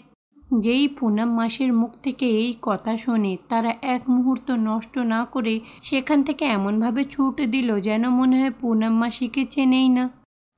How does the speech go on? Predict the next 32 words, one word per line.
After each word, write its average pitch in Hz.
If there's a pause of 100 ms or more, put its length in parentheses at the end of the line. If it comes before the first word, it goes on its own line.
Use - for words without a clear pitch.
(200)
এইভাবে 233
তারা 262
গ্রামের 202
রাস্তা 233
থেকে 254
দৌড়ে 196
দৌড়ে 202 (280)
মাটির 240
রাস্তা 202
পর্যন্ত 196
পৌঁছে 262
যায়। 226 (440)
সেখান 240
থেকে 254
আবার 240
দৌড়ে 247
দৌড়ে 220 (320)
নদীর 254
ধারে 208
পৌঁছে 262
যায়। 180 (540)
তখন 262
দূর 220
থেকে 262
নদীর 202
ধারে 226
এক 247
মহিলাকে 240
দাঁড়িয়ে 240
থাকতে 240
দেখে 254
তারা। 185